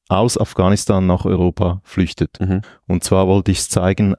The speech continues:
Speaker 1: aus der Perspektive der Flüchtenden selbst. Also sie haben selbst die Möglichkeit, in ihrer Sprache diese Geschichten zu erzählen. Die Sprechblasen sind alles Interviewtexte.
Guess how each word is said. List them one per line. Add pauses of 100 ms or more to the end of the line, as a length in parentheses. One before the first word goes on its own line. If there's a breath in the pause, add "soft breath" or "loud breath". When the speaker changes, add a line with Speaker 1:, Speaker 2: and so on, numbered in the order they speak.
(100)
Speaker 1:
aus
der
Perspektive
der
Flüchtenden
selbst.
Also
sie
haben
selbst
die
Möglichkeit, (360 loud breath)
in
ihrer
Sprache
diese
Geschichten
zu
erzählen. (300 soft breath)
Die
Sprechblasen
sind
alles
Interviewtexte.